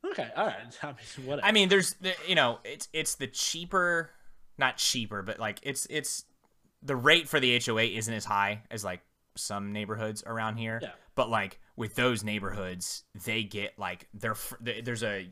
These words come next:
Speaker 2: a neighborhood not too far from us called Union Park, and they get, like, their front lawn taken care of as a part of their H O A fees. Like, they don't have to
Speaker 1: Oh,
Speaker 2: touch their front lawn
Speaker 1: that's,
Speaker 2: ever.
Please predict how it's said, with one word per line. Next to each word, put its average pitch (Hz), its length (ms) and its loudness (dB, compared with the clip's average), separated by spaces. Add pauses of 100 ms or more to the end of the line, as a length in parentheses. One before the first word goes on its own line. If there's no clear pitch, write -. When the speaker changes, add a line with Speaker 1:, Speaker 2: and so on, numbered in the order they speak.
Speaker 2:
a 110 80 -6
neighborhood 110 420 -2
not 107 160 -4
too 110 100 -10
far 101 200 -6
from 101 160 -10
us 95 160 -6
called 95 280 -6
Union 101 240 -6
Park, - 380 -8 (320)
and 98 200 -6 (100)
they 113 280 0
get, 104 460 -6
like, 95 160 -10
their 95 100 -8
front - 440 -2
lawn 101 420 -2
taken 90 340 -10
care 87 260 -10
of 76 280 -14 (120)
as 110 140 0
a 92 80 -4
part 120 360 4
of 98 100 -6
their 95 120 -6
H 92 220 -10
O 87 80 -10
A 87 140 -10
fees. - 380 -16 (460)
Like, 107 100 -8
they 160 100 10
don't 156 160 8
have 139 80 2
to 127 60 2
Speaker 1:
Oh, - 20 -4
Speaker 2:
touch 127 160 2
their 107 100 -6
front 107 240 -6
lawn 104 140 -2
Speaker 1:
that's, 175 220 2
Speaker 2:
ever. 95 280 0